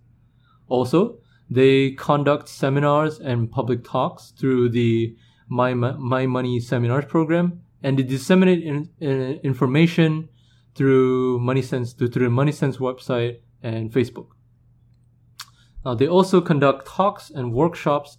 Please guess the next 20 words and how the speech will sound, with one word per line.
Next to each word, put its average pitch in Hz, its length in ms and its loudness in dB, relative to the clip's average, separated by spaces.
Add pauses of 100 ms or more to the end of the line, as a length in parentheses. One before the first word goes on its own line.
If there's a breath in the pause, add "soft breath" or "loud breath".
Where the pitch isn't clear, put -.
at 117 280 -2
the 120 80 -6
workplace, 147 600 0 (240 soft breath)
so 131 500 2 (180)
you 135 140 0
can 135 140 -2
actually, 135 720 -2 (300)
th-, 151 220 -2
so, 160 160 2
so 151 180 4
s-, - 160 -2 (100)
this, 143 300 -6
uh, 123 220 0
Money 151 200 6
Sense, 135 380 -2 (300 soft breath)
the 127 120 -4
Money 139 200 -2
Sense, 123 320 -6
uh, 107 420 -6 (760)
agency, 123 560 -2